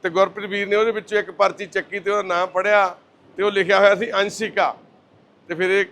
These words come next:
ਬੱਚੀ ਦਾ, ਸਾਡੀ ਧੀ ਦਾ ਨਾਂ ਰੱਖਿਆ ਸੀ ਅਸੀਂ ਅੰਸ਼ਿਕਾ ਕੌਰ। ਤੇ ਅੰਸ਼ਿਕਾ ਸਾਡੇ ਘਰ ਦਾ, ਸਾਡੀ ਇਸ ਜ਼ਿੰਦਗੀ ਦਾ ਅੰਸ਼ ਆ ਇੱਕ ਇਹ। ਤੇ ਗੁਰੂ ਸਾਹਿਬ ਕਿਰਪਾ ਕਰਨ ਇਸ ਬੱਚੀ ਦੇ ਅਸੀਂ ਮਾਂ-ਬਾਪ ਬਣ ਸਕੀਏ, ਭੈਣ ਭਰਾ ਇਹਦੇ ਬਹੁਤ ਇੱਥੇ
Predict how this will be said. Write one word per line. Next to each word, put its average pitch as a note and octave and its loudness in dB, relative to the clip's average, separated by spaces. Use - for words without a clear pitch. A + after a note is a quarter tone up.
ਬੱਚੀ F3+ -8
ਦਾ, F#3+ -2
ਸਾਡੀ F#3 -4
ਧੀ G3+ -10
ਦਾ F3+ -2
ਨਾਂ E3+ -2
ਰੱਖਿਆ F#3 -2
ਸੀ F#3 -2
ਅਸੀਂ G3+ -4
ਅੰਸ਼ਿਕਾ F#3 -2
ਕੌਰ। D#3+ 0
ਤੇ G3 -4
ਅੰਸ਼ਿਕਾ G#3+ 0
ਸਾਡੇ F#3+ 0
ਘਰ F#3 2
ਦਾ, F#3+ 0
ਸਾਡੀ F3+ -2
ਇਸ F3 2
ਜ਼ਿੰਦਗੀ F3+ -4
ਦਾ G3+ 2
ਅੰਸ਼ F#3 -2
ਆ F#3+ 4
ਇੱਕ F#3+ -4
ਇਹ। G3 2
ਤੇ F3 -4
ਗੁਰੂ F3 -4
ਸਾਹਿਬ G3 2
ਕਿਰਪਾ F#3 0
ਕਰਨ G3+ 0
ਇਸ F3 -8
ਬੱਚੀ G3+ -6
ਦੇ A3 2
ਅਸੀਂ F#3 -4
ਮਾਂ-ਬਾਪ F#3+ 2
ਬਣ F#3 0
ਸਕੀਏ, F#3+ -4
ਭੈਣ G3 -2
ਭਰਾ G3 2
ਇਹਦੇ G3+ 4
ਬਹੁਤ G#3 2
ਇੱਥੇ G#3+ 0